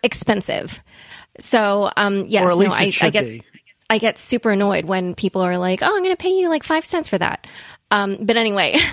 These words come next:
Speaker 1: <laughs> people do not
Speaker 2: <laughs>
Speaker 1: think that communication skills are cheap. Um, good ones are not.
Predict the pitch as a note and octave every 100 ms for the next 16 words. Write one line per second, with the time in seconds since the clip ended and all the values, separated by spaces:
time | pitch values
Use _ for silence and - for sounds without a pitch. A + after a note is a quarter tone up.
0 | C#4 B3 F#4 - - - B3+ A3+ B3+ B3
1 | A#3 A#3 B3+ - C4 C4+ A#3 - A3 A3
2 | - A3 - G#3 - G3+ G3 - G3+ -
3 | F#3+ - - _ - - - _ G3+ G#3
4 | G3 A3 A3 A3+ G#3+ F#3+ -